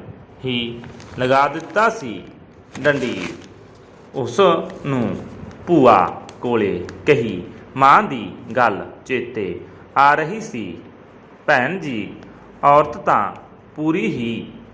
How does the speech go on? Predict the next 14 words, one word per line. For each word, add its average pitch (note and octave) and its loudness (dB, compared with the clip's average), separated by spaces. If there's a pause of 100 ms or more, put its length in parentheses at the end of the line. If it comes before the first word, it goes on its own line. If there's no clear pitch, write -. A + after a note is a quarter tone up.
(120)
ਮਾਂ A#2+ 4 (300)
ਬਣ C#3+ 2
ਕੇ G2+ -8 (300)
ਹੁੰਦੀ D3+ 0
ਹੈ G2+ 0 (140)
ਡੰਡੀ, G#2+ -4 (480)
ਤਾਂ A#2 4 (400)
ਕੀ C#3+ -4 (520)
ਉਹ C3+ 2 (120)
ਇੱਕ - 0 (300)
ਅਧੂਰੀ F3 6
ਔਰਤ B2+ 4
ਨਾਲ G#2 0 (560)
ਰਹਿ B2+ 0